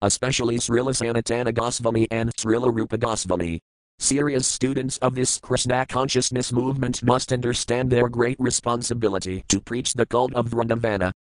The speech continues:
devotional service to the Lord, all over the world. We now have a nice temple in Vrindavana, and serious students should take advantage of it.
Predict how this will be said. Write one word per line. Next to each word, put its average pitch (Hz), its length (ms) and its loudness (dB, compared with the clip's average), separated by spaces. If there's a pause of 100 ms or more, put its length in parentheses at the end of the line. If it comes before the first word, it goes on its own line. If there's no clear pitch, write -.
devotional 90 600 2
service 95 460 0
to 87 140 -4
the 87 100 2
Lord, 90 400 2 (140)
all 98 240 2
over 107 240 4
the 107 100 0
world. 85 480 4 (400)
We 113 180 2
now 139 300 4
have 139 160 0
a 123 60 2
nice 127 340 0
temple 127 340 0
in 120 200 -2
Vrindavana, 120 600 0 (180)
and 101 200 0
serious 127 460 0
students 95 560 -2
should 95 320 -2
take 117 220 -6
advantage 107 560 -2
of 87 120 0
it. 85 220 0